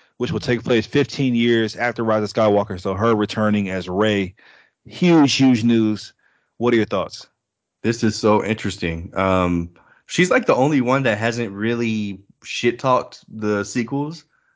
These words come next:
Speaker 2: Um, I guess 'cause she, you know, it was easier for her 'cause she was the star, whereas, you
Speaker 1: Yeah.
Speaker 2: know, um, uh, John Boyega and Oscar Isaac were just the ensemble, and,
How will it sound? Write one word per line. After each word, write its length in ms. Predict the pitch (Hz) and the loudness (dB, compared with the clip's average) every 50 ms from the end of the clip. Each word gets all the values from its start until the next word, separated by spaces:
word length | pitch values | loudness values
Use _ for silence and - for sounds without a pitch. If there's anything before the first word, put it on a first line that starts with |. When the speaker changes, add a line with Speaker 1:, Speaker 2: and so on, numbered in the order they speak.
| _ _ | _ _
Speaker 2:
Um, 320 | - 104 104 101 98 98 95 | -4 -2 -2 0 -2 -2 -4
I 80 | 98 | -2
guess 180 | 101 120 127 131 | 0 0 0 2
'cause 140 | - 123 - | 0 -2 -2
she, 160 | - - 123 | -2 -4 -4
you 120 | 113 120 | -2 2
know, 80 | 110 107 | 2 2
it 60 | 104 117 | 2 2
was 140 | 120 104 | 0 -2
easier 280 | - 120 127 123 120 120 | 0 -2 -2 0 -2 -2
for 100 | 117 110 | -2 0
her 120 | 117 123 | 0 0
'cause 140 | 127 120 107 | 0 0 -6
she 140 | - 117 113 | -4 -4 -4
was 120 | 113 107 | -4 -4
the 80 | 92 95 | -6 -10
star, 400 | - - 104 101 107 117 139 143 139 | -6 -2 -2 0 0 -2 -4 -6 -8
whereas, 360 | 110 104 104 98 98 95 101 | -4 -2 -2 -2 -2 -2 -4
you 80 | 160 208 | -4 -4
Speaker 1:
Yeah. 60 | 107 | -2
Speaker 2:
know, 240 | 95 87 90 87 - _ - - _ - _ _ _ _ | -2 -2 -4 -6 -8 _ -20 -20 _ -20 _ _ _ _
um, 520 | 98 101 101 98 92 92 90 90 87 87 - _ - 107 - - | -2 0 0 0 0 -2 -4 -6 -8 -8 -12 _ -18 -18 -12 -8
uh, 380 | 101 95 90 87 85 85 85 80 - - | -6 -4 -4 -4 -4 -6 -8 -10 -10 -2
John 200 | 117 107 107 107 | 0 0 0 2
Boyega 500 | 107 107 107 107 104 98 104 98 98 95 | 2 2 2 2 0 0 -2 -4 -2 -4
and 100 | 92 90 | -4 -4
Oscar 280 | - 98 113 - - 101 | -4 -4 -4 -2 -2 -2
Isaac 300 | 87 104 104 101 107 - | 0 0 -2 -2 -4 -6
were 320 | 104 101 98 95 95 95 90 | -4 -2 -2 0 -2 -2 -4
just 300 | - 101 95 - - 101 | -4 -8 -8 -8 -10 -6
the 360 | 98 98 92 90 90 90 82 - | -4 -2 0 0 -2 -4 -6 -6
ensemble, 640 | - 104 101 101 101 - 104 101 110 107 113 113 110 101 | -6 -4 -4 -4 -2 -2 0 0 0 -2 -2 -4 -4 -4
and, 240 | 92 90 90 87 | -4 -4 -6 -8